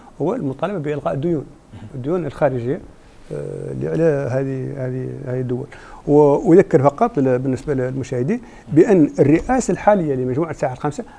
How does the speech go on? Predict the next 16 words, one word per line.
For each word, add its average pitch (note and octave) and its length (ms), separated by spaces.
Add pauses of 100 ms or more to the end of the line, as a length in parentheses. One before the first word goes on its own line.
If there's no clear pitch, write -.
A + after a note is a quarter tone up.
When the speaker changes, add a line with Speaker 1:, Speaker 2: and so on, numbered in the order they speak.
(100)
Speaker 1:
عنها C#3+ 200
موريتانيا E3 520
هي D3+ 80
التي C#3 240
تترأسها. - 580 (540)
إذن D3+ 320
كثير D#3 300
من B3+ 80
الملفات F#3+ 540
التي C#3+ 240
تناقش C#3 540 (320)
لا E3+ 140
يعود F#3 460 (560)
بتحضيرها C#3 1900 (420)
ب-، C#3 960
بين، D3+ 320